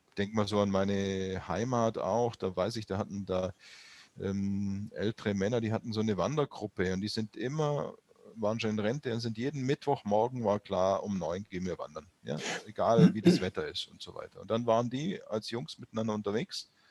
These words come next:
Speaker 1: und danach sind sie dann wieder in ihre Familie. Aber einfach das zu erhalten, ne?
Speaker 2: Mhm.
Speaker 1: Und zu sagen, "Jawohl, da treffe ich mich, da treffe ich mich mit meinen Freunden, da sind wir mal wieder untereinander."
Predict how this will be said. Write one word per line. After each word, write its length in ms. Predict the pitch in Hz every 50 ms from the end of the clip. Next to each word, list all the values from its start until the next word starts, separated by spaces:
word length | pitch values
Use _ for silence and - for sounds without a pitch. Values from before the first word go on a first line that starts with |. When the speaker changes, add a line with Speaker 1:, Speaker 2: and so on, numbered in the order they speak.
| _ _ _ _ _ _
Speaker 1:
und 140 | 107 104
danach 300 | 113 98 95 92 110 117
sind 180 | - - 117 113
sie 100 | - 120
dann 160 | 117 113 110
wieder 240 | 110 117 113 113 113 - _ _ _ _ _
in 120 | - 110
ihre 260 | 110 107 107 101 101 101
Familie. 560 | - 92 92 95 101 123 143 151 156 151 - - - - - - - - - - - - _ _ _ _ _ _ _
Aber 200 | - 107 104 98
einfach 300 | 95 120 147 - 135 -
das 240 | - 127 135 - -
zu 100 | - -
erhalten, 720 | - 90 95 - 113 135 175 - - 120 95 82 80 - -
ne? 220 | 98 98 123 170 156
Speaker 2:
Mhm. 20 |
Speaker 1:
Und 120 | 107 -
zu 80 | - -
sagen, 260 | - - 104 101 104 104
"Jawohl, 360 | 101 104 110 120 131 135 127
da 160 | 117 110 107
treffe 300 | - - 110 120 - 113
ich 100 | 110 -
mich, 320 | 110 107 104 104 - -
da 180 | - 113 107 101
treffe 260 | - - 101 - 110
ich 60 | 101 101
mich 120 | 104 98
mit 80 | - 87
meinen 320 | 87 85 90 92 95 95
Freunden, 600 | - - - 85 87 85 90 78 71 90 90 85
da 120 | 82 87 90
sind 160 | - - 98
wir 80 | 98
mal 180 | 90 90 90 92
wieder 160 | 95 90 87
untereinander." 600 | 78 90 101 - - 82 90 87 85 87 85 -